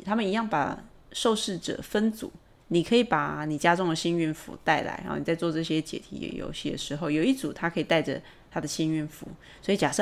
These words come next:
阿发去参加 <laughs> 这个解题游戏呢，我可能就会带我的小白熊，哦，我很喜欢的 Teddy，呃，然后另外一组呢，他们就是，你就是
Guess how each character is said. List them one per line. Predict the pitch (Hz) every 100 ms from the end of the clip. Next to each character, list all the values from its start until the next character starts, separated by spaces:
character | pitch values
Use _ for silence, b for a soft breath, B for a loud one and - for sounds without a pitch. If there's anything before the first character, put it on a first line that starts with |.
| -
阿 | 220
发 | 247 254
去 | 254 220 -
参 | - 185 180
加 | 175 180 202 180 -
<laughs> | - - -
这 | 196
个 | 185
解 | 175 175
题 | 170 160
游 | 165
戏 | - 190
呢， | 175 160
我 | 190
可 | 196
能 | 156
就 | 185
会 |
带 | 185 196 165
我 | 156
的 | 151
小 | - 143
白 | 139 156
熊， | - 151 139 156 -
哦， | 160 160
我 | 156 156 156
很 | 165
喜 | 160 156
欢 | 151
的 | 151 - -
Teddy， | 156 156 143 - B B B B B
呃， | - 156 143 143 139 135 - - - - - - - -
然 | 170 175
后 | 269 269
另 | 262 311
外 | 285 269
一 | 262
组 | - 165
呢， | 143 165
他 | 165
们 | 226
就 | 214
是， | 208 180
你 | 151
就 | 160
是 | 196